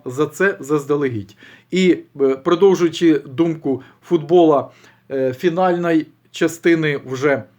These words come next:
м, чемпіонату світу клубного з футболу дві тисячі двадцять три, е, почнемо з матчу за третє місце, е, між, е, єгипетським чемпіоном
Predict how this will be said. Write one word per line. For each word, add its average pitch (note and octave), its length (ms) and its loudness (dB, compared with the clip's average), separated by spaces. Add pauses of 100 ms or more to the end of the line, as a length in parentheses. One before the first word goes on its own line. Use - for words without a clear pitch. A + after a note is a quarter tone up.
(480)
м, A2+ 360 -14 (200)
чемпіонату D#3+ 560 0
світу D#3+ 380 -4
клубного C3 640 -4 (140)
з - 100 -20
футболу B3 640 -2 (320)
дві D#3 200 -6
тисячі G#3+ 320 -6
двадцять G#3 300 -2
три, G#3+ 260 0 (680)
е, C#3 380 2
почнемо A3 540 0
з E3 80 -4
матчу G#3 340 -2
за F3 140 -2
третє F#3+ 320 -2
місце, G#3 500 -2 (880)
е, C3+ 280 -2
між, F#3+ 540 -4 (1900)
е, C3 320 -2
єгипетським D#3+ 920 -2 (180)
чемпіоном F3 760 2